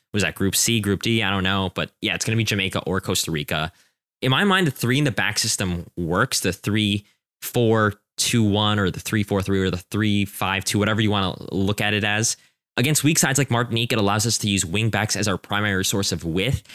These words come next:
and tuck our wingers in more as attacking midfielders that we saw with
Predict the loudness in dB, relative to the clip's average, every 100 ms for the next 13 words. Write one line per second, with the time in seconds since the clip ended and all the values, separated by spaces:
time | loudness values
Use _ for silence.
0 | -8 -4 -2 -2 0 0 2 2 0 0
1 | 0 -2 -2 -2 0 0 2 0 -2 -4
2 | -4 -4 -4 -4 -2 -2 0 0 0 -2
3 | -2 -2 0 0 0